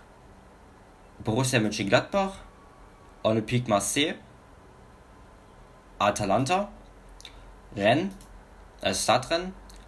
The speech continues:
Lazio Rom, Dynamo Kiew und Manchester United. Wie gesagt, es ist nur eine,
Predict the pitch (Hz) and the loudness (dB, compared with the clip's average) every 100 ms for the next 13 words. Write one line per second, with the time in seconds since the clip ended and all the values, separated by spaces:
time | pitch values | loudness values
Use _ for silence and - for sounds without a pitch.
0 | - 104 - - 98 113 170 214 - - | 2 4 4 2 0 0 -2 -4 -12 -20
1 | - - - - - - - - - - | -20 -20 -20 -20 -20 -20 -20 -20 -6 0
2 | 110 104 - - 151 175 175 - - 139 | 2 2 0 -2 -2 -2 -4 -10 -4 0
3 | 147 147 - - - - - 107 107 117 | 0 2 0 0 -12 -16 -2 0 2 0
4 | - 120 104 82 - - 127 135 131 123 | 2 2 2 -2 -4 -2 2 2 2 -2
5 | - 139 160 - - 113 123 123 123 | -2 2 2 0 0 2 4 4 2